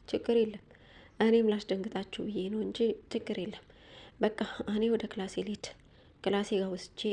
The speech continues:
ምግብ እበላለሁ" አላቸውና ጥሏቸው ተነሳ። ታዲያ ይህን ጊዜ ነበረ ጽናት "ምንም ደስ አላለኝም የዚህ ልጅ ሁኔታ" እያለች ለሰላም ትነግራታለች። ታዲያ ይህኔ ሰላም "እኔም እንዳንቺው አይነት ስሜት ነው የሚሰማኝ፣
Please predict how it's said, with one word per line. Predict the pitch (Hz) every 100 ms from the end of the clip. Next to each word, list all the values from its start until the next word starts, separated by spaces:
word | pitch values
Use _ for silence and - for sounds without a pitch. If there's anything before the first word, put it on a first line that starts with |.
| -
ምግብ | - 233 190
እበላለሁ" | 190 160 160 175 196 185 - -
አላቸውና | 214 208 - 185 185 190
ጥሏቸው | 180 185 180 - 185
ተነሳ። | 196 190 - - 190 - - - - - -
ታዲያ | - 220 220 233 -
ይህን | 254 294 220
ጊዜ | - - 180
ነበረ | 185 - 180
ጽናት | 175 - 202 - - - - -
"ምንም | - 277 277 -
ደስ | 226 - -
አላለኝም | 180 180 180 180 180
የዚህ | 196 190 208
ልጅ | 196 -
ሁኔታ" | 190 185 - 180 - -
እያለች | 247 214 175 190 - - - - -
ለሰላም | - 254 202 180 180
ትነግራታለች። | 196 202 - 196 - 208 214 - - - - - - -
ታዲያ | 226 220 240 -
ይህኔ | 247 240 214 208
ሰላም | 214 214 220 226 - - - - -
"እኔም | 240 269 302
እንዳንቺው | 294 262 233 226 220
አይነት | 208 202
ስሜት | - 202 202
ነው | 208
የሚሰማኝ፣ | 202 196 - 214 214